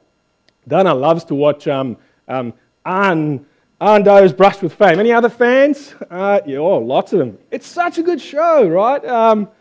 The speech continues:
uh, and I'm so glad my wife watches it, because then I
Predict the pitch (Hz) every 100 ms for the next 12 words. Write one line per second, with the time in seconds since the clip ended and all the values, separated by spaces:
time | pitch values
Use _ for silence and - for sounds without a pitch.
0 | _ _ _ - 185 - 214 226 233 262
1 | 240 240 226 220 233 226 220 233 190 139
2 | - 143 156 165 165 170 165